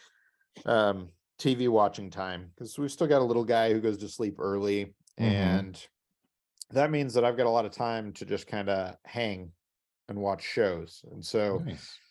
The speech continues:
Speaker 1: you know, in the evenings, we're watching a lot of different shows. And so, um, I thought maybe we could just kinda blast through some of the things that we're watching
Speaker 2: Yeah.
Speaker 1: and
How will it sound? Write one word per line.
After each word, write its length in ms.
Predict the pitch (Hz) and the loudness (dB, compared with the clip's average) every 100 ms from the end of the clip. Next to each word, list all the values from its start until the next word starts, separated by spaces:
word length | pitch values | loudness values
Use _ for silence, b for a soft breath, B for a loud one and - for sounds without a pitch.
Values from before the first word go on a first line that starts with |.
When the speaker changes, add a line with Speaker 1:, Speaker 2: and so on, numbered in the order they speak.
| _ | _
Speaker 1:
you 100 | 107 | -4
know, 120 | 104 107 | -2 -2
in 80 | |
the 80 | 104 | -2
evenings, 580 | 127 131 120 107 104 - - _ | 0 -2 -2 -6 -8 -12 -18 _
we're 100 | 101 | -8
watching 420 | 92 85 - 107 - | -8 -8 -12 -12 -6
a 60 | |
lot 640 | 95 87 90 87 90 - - - _ _ _ _ - | -4 -4 -2 -2 -2 -4 -16 -20 _ _ _ _ -6
of 180 | 101 85 | -4 -4
different 360 | 95 - 82 | -6 -6 -10
shows. 580 | - 107 92 85 82 - | -2 2 2 0 -6 -10
And 80 | 85 | -12
so, 480 | - 110 101 95 87 b b b _ | 0 2 2 0 -2 b b b _
um, 420 | 107 101 95 90 - - - | 2 4 2 -4 -14 -6 -2
I 100 | 110 | 2
thought 300 | 151 131 120 | 4 4 4
maybe 180 | 120 | 2
we 100 | 117 104 | 2 0
could 100 | 104 | -6
just 160 | 101 | -6
kinda 460 | 120 101 92 92 82 _ | -2 0 2 0 -6 _
blast 540 | - 107 107 107 - - | -2 2 4 4 0 -4
through 220 | 104 101 | -2 -2
some 200 | - 95 | -2 -4
of 60 | |
the 80 | 95 | -4
things 260 | - 95 90 | -4 -6 -4
that 100 | 101 | -4
we're 120 | 92 | -2
watching 580 | 92 90 - 92 90 87 | 0 0 -2 -6 -8 -2
Speaker 2:
Yeah. 160 | 170 202 | 2 2
Speaker 1:
and 380 | 110 87 87 | 0 -4 -10